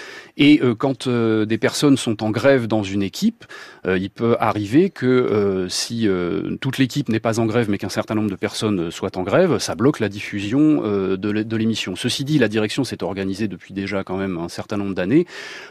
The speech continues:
pour pouvoir, euh, malgré des équipes réduites, euh, diffuser, euh, des programmes.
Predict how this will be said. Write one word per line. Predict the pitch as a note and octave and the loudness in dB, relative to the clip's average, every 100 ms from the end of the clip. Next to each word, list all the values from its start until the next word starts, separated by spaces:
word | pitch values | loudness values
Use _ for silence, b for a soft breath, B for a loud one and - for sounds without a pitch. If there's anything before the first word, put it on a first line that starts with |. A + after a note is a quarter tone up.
| - | -8
pour | C#3+ | -8
pouvoir, | - B2 B2 B2 A#2+ F#2+ F#2 | -4 -2 2 4 2 2 2
euh, | F2 F2 G#1+ A1+ - A#1+ | 2 0 0 0 -2 2
malgré | A2+ A#2+ C3 | 2 4 2
des | A2+ G#2 | 2 0
équipes | G#2+ - - | -2 -6 -6
réduites, | G#2+ G#2 D#3 D#3+ A2+ | -4 -2 -4 -4 -4
euh, | G#2+ A2 G2+ F#2+ F2+ F#2+ | -4 -2 0 0 -2 -4
diffuser, | G2+ B2+ - B2 A2+ B2 A2 | -6 -6 -4 -2 2 2 2
euh, | F#2+ | 0
des | G2 | -4
programmes. | - G2+ G#2+ F3 | -4 0 4 4